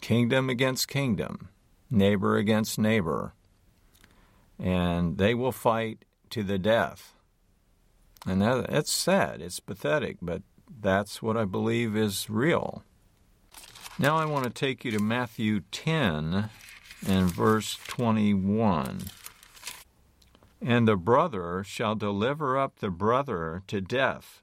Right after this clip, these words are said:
and the father the child, and the children shall rise up against their own parents and cause them to be put to death."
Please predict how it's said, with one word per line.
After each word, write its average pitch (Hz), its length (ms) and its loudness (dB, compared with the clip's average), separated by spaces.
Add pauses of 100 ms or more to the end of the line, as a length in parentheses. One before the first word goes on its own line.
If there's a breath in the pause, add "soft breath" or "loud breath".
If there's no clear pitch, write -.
(160)
and 104 160 -2
the 90 80 -4
father 147 440 0
the 156 140 -6
child, 110 640 -2 (560 soft breath)
and 127 160 2
the 135 80 4
children 117 560 2
shall 101 240 0
rise 143 400 0
up 151 240 -2
against 156 500 -2
their 143 220 4
own 156 240 0
parents 160 680 0 (100)
and 104 160 2
cause 117 380 2
them 151 320 2
to 90 100 4
be 87 180 -2
put 92 280 0
to 92 100 -2
death." 76 460 -2